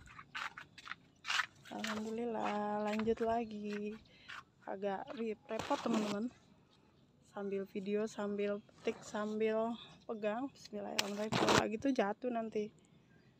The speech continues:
Tuh, lanjut. Aku simpan di cangkang telur aja deh. Lanjut ini ya, teman-teman. Maaf,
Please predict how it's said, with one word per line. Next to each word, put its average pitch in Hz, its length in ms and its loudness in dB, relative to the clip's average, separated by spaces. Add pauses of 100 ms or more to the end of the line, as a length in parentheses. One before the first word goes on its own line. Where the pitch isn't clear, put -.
(600)
Tuh, 208 340 -6
lanjut. 220 540 -4 (2000)
Aku - 160 -6
simpan 202 320 0
di 202 80 -2
cangkang 196 320 0
telur 214 240 0
aja 214 160 4
deh. 254 180 6 (1400)
Lanjut 214 320 -8
ini 220 160 0
ya, 202 80 2
teman-teman. 196 400 0 (1400)
Maaf, 233 800 6